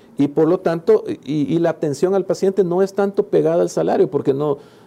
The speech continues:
no, no es así la atención que se da. La atención se da por humanidad. Eh, el problema es que hay cuestiones de educación, porque eso no lo podemos negar, que hay personas que tan-, no dan ese buenos días, esas buenas tardes al paciente que va entrando.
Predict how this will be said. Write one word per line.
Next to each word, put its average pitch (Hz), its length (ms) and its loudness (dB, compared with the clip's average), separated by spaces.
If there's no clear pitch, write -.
no, 139 340 0
no 170 240 0
es 185 160 -2
así 202 280 -2
la 196 100 2
atención 127 480 -2
que 107 100 -8
se 107 120 -4
da. 110 120 0
La 127 100 2
atención 131 300 -2
se 160 120 2
da 170 180 2
por 139 160 4
humanidad. 120 600 0
Eh, 120 320 0
el 139 120 2
problema 175 480 0
es 190 300 0
que 131 100 4
hay 139 160 2
cuestiones 160 460 0
de 113 80 -2
educación, 131 580 -2
porque - 220 -4
eso 135 120 -4
no 131 80 0
lo 131 140 2
podemos 117 340 -2
negar, 135 340 -4
que 123 80 0
hay 123 80 0
personas 151 420 -2
que 139 100 0
tan-, 113 220 -6
no 127 140 -2
dan 156 160 0
ese 147 180 -4
buenos 117 280 -2
días, 156 280 0
esas 127 180 -2
buenas 117 320 -6
tardes 170 320 0
al 113 140 -8
paciente 123 380 -4
que 127 100 -2
va 110 80 2
entrando. 113 460 -4